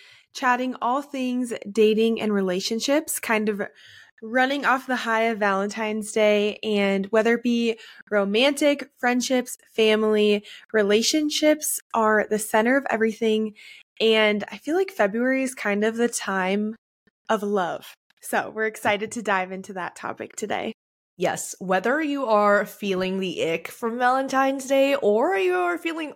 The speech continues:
Speaker 2: all of the love, I think this is a really good episode to dive in on. And I think between me and Ellie, we've got some good dating stories, or at least, like, dating tips to share with you guys. So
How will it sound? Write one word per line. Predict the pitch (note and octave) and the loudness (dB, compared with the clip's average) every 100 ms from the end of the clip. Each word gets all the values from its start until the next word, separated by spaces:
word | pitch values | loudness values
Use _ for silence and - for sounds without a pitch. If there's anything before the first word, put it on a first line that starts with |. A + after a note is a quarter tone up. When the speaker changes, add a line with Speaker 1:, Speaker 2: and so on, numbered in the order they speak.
| - | -2
Speaker 2:
all | G3+ A#3 | 0 2
of | C#4+ | 0
the | B3+ A#3 | -4 0
love, | G#3 G#3 E3 E3+ | 2 2 2 -2
I | F#3 G3 | -6 -6
think | G#3 A3 - - _ - | -6 -6 -8 -20 _ -4
this | D#4 | 4
is | A4+ | 4
a | G4 B3 F3+ | 4 0 -4
really | G3 G#3 G#3 G#3+ | 0 2 4 0
good | G3+ G3 - | 4 2 2
episode | F#3 G3+ G3+ G3+ G3+ | -2 -4 0 0 0
to | F#3 | -2
dive | D#3 E3+ E3 E3+ | 0 2 2 -2
in | E3+ E3 G3 | -6 -4 -2
on. | A3+ A#3+ C4 C4+ C#4 - - - | -2 0 0 0 -6 -10 -20 -8
And | B3 B3 A#3+ A#3+ B3 - | -2 2 2 2 -4 0
I | C4 D4+ | 0 2
think | A#4+ G#4+ - - | 0 -2 -14 -10
between | C4 - D4+ D#4 | -8 -6 -6 -6
me | D4 | -4
and | C#4 C4+ | -4 0
Ellie, | B3 B3+ C4 B3+ | 0 0 -2 -2
we've | D4 G#4+ | -4 0
got | G4+ G#4 | 0 0
some | - F4+ G#3+ | -2 -2 0
good | G#3+ G#3 F#3 | 2 2 -2
dating | - F#3 F#3 A3 A#3+ | 0 2 2 -2 -6
stories, | - B3+ B3+ C4 C4+ | -4 -2 0 0 2
or | A3+ | 2
at | G3 | 2
least, | G3 F#3 - | -2 -4 -2
like, | G#3+ E3+ D#3+ | -4 -4 -4
dating | F3+ F#3 F#3+ G3+ G3 G3 G3+ G3+ _ _ _ _ | -2 0 2 2 2 2 2 0 _ _ _ _
tips | - - F3+ - - - - | -6 0 0 0 -6 -8 -4
to | F3+ | -4
share | - F3 E3 E3 | 0 2 4 2
with | D#3+ E3 | 0 -4
you | D#3+ | -4
guys. | D#3 D3 E3 F3+ - | -2 0 -2 -4 -6
So | - E3+ E3 E3 E3+ | -2 2 4 2 0